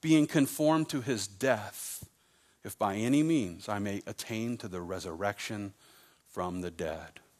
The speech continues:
Now, here in these verses, we find Paul, he's continuing to describe the confidence that he had as he looked forward to the future.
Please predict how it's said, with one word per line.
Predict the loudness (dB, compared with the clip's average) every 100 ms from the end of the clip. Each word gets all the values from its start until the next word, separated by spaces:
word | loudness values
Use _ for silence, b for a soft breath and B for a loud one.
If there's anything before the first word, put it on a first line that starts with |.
| _ _ _ _ _ _ _ _ _ _ _ _ _ _
Now, | -4
here | -2
in | -2
these | -2
verses, | -2 -2 -4
we | -2
find | 0 0 0
Paul, | 0 0 0
he's | -4 -8 B B B
continuing | 0 2 4 6 6 6
to | 2
describe | 0 -2 0 2 2 0
the | -6
confidence | 2 6 6 4 -2 0
that | 0
he | 0 -2 0
had | 4 4 4 0 -8 b b b b
as | -4
he | -2
looked | 0 -2
forward | 0 0 0 -2
to |
the | -8
future. | -8 -10 -10 -12 -14